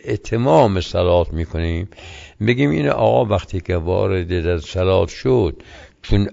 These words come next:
علم به نجاست نداشت، پس امر به صلاتش منجزه. حالا که منجزه، وجوب اتمام صلات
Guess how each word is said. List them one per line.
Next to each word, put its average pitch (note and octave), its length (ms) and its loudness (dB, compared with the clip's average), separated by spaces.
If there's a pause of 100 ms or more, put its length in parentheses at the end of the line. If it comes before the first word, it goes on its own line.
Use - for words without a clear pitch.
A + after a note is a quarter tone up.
علم F#2 320 0
به F2 260 -2
نجاست F2+ 580 -2 (180)
نداشت، A2 680 2 (400)
پس F2+ 320 -2
امر F#2 400 0
به F2+ 160 -4
صلاتش F#2+ 840 -2
منجزه. G2 1080 2 (340)
حالا A#2+ 280 2
که C3 140 -2
منجزه، F#2 1000 0
وجوب F2+ 680 -2 (340)
اتمام F2+ 760 0
صلات G#2 540 0